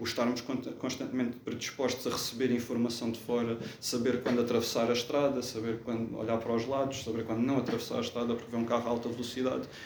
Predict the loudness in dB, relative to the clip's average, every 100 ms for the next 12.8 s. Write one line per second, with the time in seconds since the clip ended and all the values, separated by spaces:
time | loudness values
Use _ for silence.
0 | -14 -14 -12 0 2 6 6 4 -4 -2
1 | 2 4 4 4 4 4 4 6 4 4
2 | 0 2 4 4 4 2 2 0 0 0
3 | 2 2 4 6 6 6 6 4 2 -2
4 | -2 0 2 4 4 2 4 4 2 0
5 | -6 -12 -14 -14 -12 -12 -10 -10 -8 -6
6 | -4 -4 -4 -2 0 -2 -2 2 4 4
7 | 2 -2 2 2 2 -4 -12 -12 -12 -14
8 | -16 -14 -12 -8 -6 -4 -2 -2 0 6
9 | 6 6 6 6 6 6 4 4 2 4
10 | 4 6 4 2 6 8 8 6 4 4
11 | 2 0 -2 -2 -4 -2 0 2 0 4
12 | 2 2 0 2 2 2 0 0